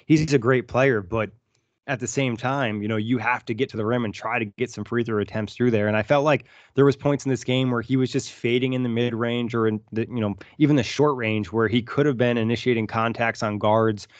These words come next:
and trying to get to the rim. And yeah, you're not gonna get every call, but he did get a couple, especially, like, I wanna say one in the third quarter against Tyrese Maxey. Like, there's really no reason. You're just a bigger guard. Go at his chest and try to get those free throws. And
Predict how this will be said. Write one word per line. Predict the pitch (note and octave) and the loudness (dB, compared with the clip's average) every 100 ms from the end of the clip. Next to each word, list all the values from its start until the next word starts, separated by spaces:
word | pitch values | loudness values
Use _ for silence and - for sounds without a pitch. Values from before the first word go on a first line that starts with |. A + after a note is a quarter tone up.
| - - | -20 -12
and | A#2 | -8
trying | G#2+ A2+ A#2 B2+ | -6 -4 0 0
to | A2+ | 0
get | G#2+ A#2+ | 0 -2
to | A#2+ | -2
the | A2 | -2
rim. | G#2 C3+ | 2 2
And | A2 G#2 | 2 0
yeah, | A#2 B2 | 0 0
you're | A2+ | 0
not | A2+ A#2+ | -2 -4
gonna | A#2 | -4
get | A2+ A2+ | -4 -4
every | A2+ G2+ | -4 -4
call, | - D3+ | 0 2
but | B2+ A2+ G#2+ - _ - | 2 -2 -6 -14 _ -6
he | C3+ | 0
did | D3 C#3 | 2 2
get | B2 | 0
a | |
couple, | G#2 D#3+ B2 | 0 0 0
especially, | A2 - - D3 - D3 | -2 -4 -8 -6 -2 0
like, | A#2+ | 0
I | G#2+ | -2
wanna | A2+ C3 | -4 -4
say | B2+ C3 | -2 -2
one | A#2 A2 A2+ B2+ | -2 -2 -4 -2
in | A2+ | -2
the | |
third | - B2 | -2 -2
quarter | A2+ B2+ | 0 -2
against | A#2+ A2+ - | 0 -2 -4
Tyrese | A#2+ A#2+ G#2+ | -2 -2 -2
Maxey. | G#2+ C3+ D#3+ A2+ | -2 -2 -2 -2
Like, | G#2+ G2+ - _ _ - | 0 -2 -6 _ _ -4
there's | E3+ | 0
really | F3+ F3 | 4 6
no | C3+ D3 | 6 4
reason. | C3 E3 A#2 | 2 0 0
You're | B2+ | 0
just | D#3 - | -2 -4
a | B2+ | -4
bigger | G#2 C3+ C3+ | 0 0 0
guard. | A#2 A#2 D#3 D#3 F2+ - | 0 0 0 -2 -6 0
Go | C#3 D3+ | 2 2
at | C#3+ | 0
his | B2+ A2+ | -2 -4
chest | - D#3 D3+ | 0 0 0
and | A2 | -6
try | G#2 B2+ C3+ | -6 -6 -4
to | |
get | A2 B2 | -2 -2
those | A2 G2 | -4 -4
free | C3+ D#3 | -2 -2
throws. | B2 G#2+ G#2+ | 0 0 2
And | A#2 A2 | 0 -2